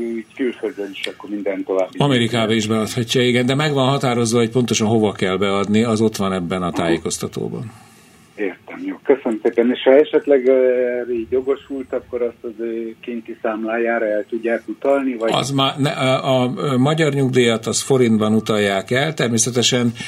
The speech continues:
Speaker 2: ö, a, ö, olyan bankszámlát, amit elismer Magyarország is, oda lehet kérni az utalást, de az átváltás költségeit azt nem a nyugdíjfolyósító állja.
Speaker 1: Aha, értem.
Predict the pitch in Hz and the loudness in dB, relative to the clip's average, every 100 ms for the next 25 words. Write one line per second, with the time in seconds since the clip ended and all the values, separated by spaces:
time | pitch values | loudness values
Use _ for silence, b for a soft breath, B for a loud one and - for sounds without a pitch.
0 | B 127 127 123 123 120 113 - 143 160 | B 0 0 0 0 0 0 0 2 2
1 | 143 147 127 120 120 139 139 123 120 117 | 2 2 2 4 4 4 2 2 0 2
2 | 135 127 - 117 110 107 110 110 110 104 | 2 2 2 2 2 2 0 2 2 2
3 | 117 113 - 107 104 113 107 160 120 - | 2 2 2 0 0 0 0 0 0 0
4 | 98 101 143 - 127 143 113 110 104 B | 0 2 0 0 -2 0 0 0 -2 B
5 | B - 127 117 107 117 123 110 104 127 | B -2 0 2 -2 2 4 4 4 2
6 | 143 135 123 120 113 123 117 110 104 104 | 2 0 0 0 0 0 0 -2 -2 -2
7 | - 113 110 117 104 101 98 101 120 104 | 0 2 2 2 2 2 2 -2 0 0
8 | 95 95 92 95 - 104 104 110 110 110 | 0 -2 0 -2 0 0 0 -4 -4 -4
9 | 110 113 - - _ b b b b b | -4 -6 -10 -16 _ b b b b b
10 | b b b _ 80 92 117 - _ 101 | b b b _ -14 -12 -12 -16 _ -6
11 | 92 - - - | -6 -8 -16 -16